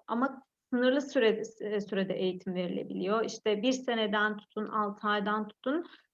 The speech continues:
üç seneye kadar devam edilebiliyor. Mesela aile hekimliği için üç senelik bir praksis, e, ambulant dedikleri ayakta bakım, e,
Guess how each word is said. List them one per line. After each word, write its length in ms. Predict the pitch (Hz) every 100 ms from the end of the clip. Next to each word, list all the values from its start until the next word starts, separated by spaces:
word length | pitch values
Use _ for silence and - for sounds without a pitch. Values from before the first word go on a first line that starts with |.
| -
üç 120 | 269
seneye 400 | - 220 202 202
kadar 400 | 196 202 262 254
devam 340 | 220 214 226
edilebiliyor. 640 | 214 196 214 208 202 190 180
Mesela 300 | 196 208 208
aile 320 | 220 226 262
hekimliği 420 | 262 220 190 190
için 200 | 185 302
üç 180 | 269 -
senelik 460 | - 196 185 208
bir 120 | 269 269
praksis, 640 | 240 240 - - - - -
e, 240 | 208 202
ambulant 520 | 208 220 226 233 254
dedikleri 440 | 214 196 - 185 190
ayakta 540 | 202 208 - 233 226 - - _
bakım, 460 | 214 214 254 202 - _ _ -
e, 600 | 202 190 190 190 185 185